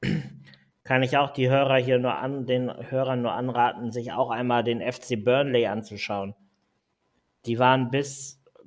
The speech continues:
bis zum Sommer, bis sie jetzt abgestiegen sind, war es eigentlich ein Verein, der hat quasi nur Engländer, Schotten und Iren gehabt, ähm, und quasi auch kein Geld ausgegeben. Jetzt in der zweiten Liga Umbruch mit Kompany.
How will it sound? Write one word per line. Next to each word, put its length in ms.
bis 260
zum 180
Sommer, 720
bis 140
sie 100
jetzt 180
abgestiegen 680
sind, 240
war 180
es 80
eigentlich 380
ein 120
Verein, 560
der 140
hat 200
quasi 360
nur 220
Engländer, 600
Schotten 400
und 120
Iren 320
gehabt, 500
ähm, 320
und 160
quasi 440
auch 180
kein 240
Geld 240
ausgegeben. 800
Jetzt 380
in 100
der 160
zweiten 460
Liga 240
Umbruch 560
mit 120
Kompany. 720